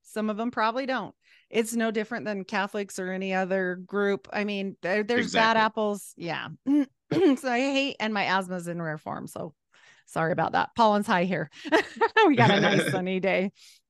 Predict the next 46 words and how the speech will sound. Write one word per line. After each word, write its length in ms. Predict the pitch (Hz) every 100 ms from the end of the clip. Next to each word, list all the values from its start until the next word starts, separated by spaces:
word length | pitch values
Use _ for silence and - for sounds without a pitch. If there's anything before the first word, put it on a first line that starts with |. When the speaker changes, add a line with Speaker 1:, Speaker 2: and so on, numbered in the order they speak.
| _
Speaker 1:
And 240 | - 254 233
so 460 | 262 233 220 214 190 _ _ _ _ _ _ _ -
I 140 | 240
just 280 | 226 285 294
think 420 | - 247 226 214
that 260 | - 185 165
when 140 | 190
people 340 | 190 220 202 208
come 220 | 208 190
on 300 | 160 156 165
and 260 | - 185 180
try 220 | - 160
and 200 | 160 170
make 240 | 165 165
it 180 | 170 151
more 480 | 170 170 165 160 165 _ - - _ -
like, 220 | 190 180
yes, 260 | 262 165 -
I 160 | 220
was 300 | 254 202 208
beaten. 460 | 180 160 - 120 - _
My 160 | 202 220
dad 280 | 233 208 170
was 200 | 196 175
an 120 | 156
ass, 380 | - - - - -
my 140 | 185
stepdad, 520 | 160 165 - - - - _
but 340 | - 175 - - _ _ -
it 40 |
wasn't 300 | 240 294 302
'cause 160 | 254 185
he 100 | 175
was 160 | 151
Mormon. 440 | - - - - 180 _
Okay. 340 | 202 196 185 175
It 180 | - 208
just, 240 | 240 - - 196 - -
that 120 | 247
was 160 | 254 240
just, 260 | 269 -
like, 200 | 226 214
not 300 | 196 208 196
part 240 | - 185 170
of 60 |
my, 300 | 165 156 170